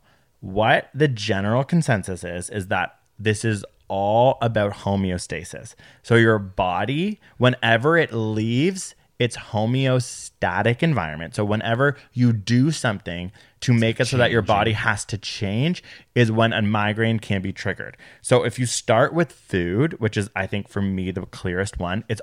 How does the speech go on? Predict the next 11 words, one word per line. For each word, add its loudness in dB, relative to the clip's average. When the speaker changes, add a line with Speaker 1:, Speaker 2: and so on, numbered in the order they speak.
Speaker 1:
all 4
about 2
your -2
blood -4
sugar. -8
So 4
anytime 2
your 0
blood 2
sugar 0
spikes -6